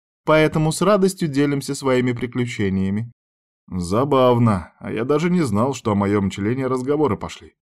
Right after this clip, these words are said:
«Почему нет?» Она пожала плечами и опустилась передо мной на колени.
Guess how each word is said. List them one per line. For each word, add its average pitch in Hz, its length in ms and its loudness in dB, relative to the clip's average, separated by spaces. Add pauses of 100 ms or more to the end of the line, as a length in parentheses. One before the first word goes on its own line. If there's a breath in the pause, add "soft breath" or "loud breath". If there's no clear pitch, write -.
(680)
«Почему 139 560 0
нет?» 143 320 0 (440)
Она 87 220 -8
пожала 95 340 2
плечами 127 480 0
и - 20 2
опустилась 131 540 -2
передо 120 300 0
мной 107 160 2
на 101 100 0
колени. 82 460 -12